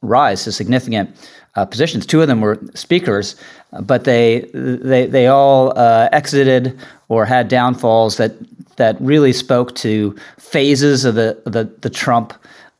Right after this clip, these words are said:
era populism. Cantor's the first, he's the warning signal. He goes down in a primary to a nobody who's hitting him on a,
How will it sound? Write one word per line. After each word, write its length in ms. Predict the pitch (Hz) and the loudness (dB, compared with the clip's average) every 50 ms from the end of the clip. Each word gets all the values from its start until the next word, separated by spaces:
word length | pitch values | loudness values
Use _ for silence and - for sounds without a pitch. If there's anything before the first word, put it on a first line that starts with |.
| _ | _
era 260 | 127 117 113 110 107 | 0 2 2 2 2
populism. 720 | - - - 120 110 110 - 123 110 113 104 104 110 104 | 0 -2 -2 -2 -2 -2 -2 -2 -2 -2 -2 -2 -4 -4
Cantor's 500 | 101 - - 160 156 151 151 151 127 120 | -4 -2 0 0 0 0 0 -2 -2 -2
the 80 | - 117 | -2 -6
first, 380 | - - 139 123 123 131 - - | -2 0 0 0 0 -4 -4 -2
he's 160 | 135 135 - | -2 0 0
the 80 | 127 | 0
warning 320 | 117 113 120 131 131 131 127 | 0 0 0 0 2 0 0
signal. 320 | - - 139 131 139 131 | 0 0 0 0 2 0
He 100 | 127 127 | 0 2
goes 160 | 107 120 113 | 2 0 0
down 180 | 113 143 127 120 | 2 0 0 0
in 120 | 113 104 | -2 -2
a 40 | 101 | -4
primary 480 | 101 - - 120 120 120 127 123 120 117 117 | -6 -4 -2 -2 0 0 0 0 0 0 0
to 200 | - - 104 98 | 0 -2 -2 0
a 120 | 92 101 | -2 -2
nobody 540 | 101 110 113 117 104 127 123 123 139 139 131 | -2 0 0 2 2 2 0 0 0 -2 -2
who's 440 | 123 127 110 107 107 98 - - - | -4 -4 -2 -2 -2 -4 -6 -8 -6
hitting 280 | 170 147 139 127 127 120 | -2 0 2 2 2 2
him 140 | 123 120 | 2 2
on 180 | 117 113 113 110 | 2 2 2 0
a, 180 | 110 107 107 | -2 -2 -4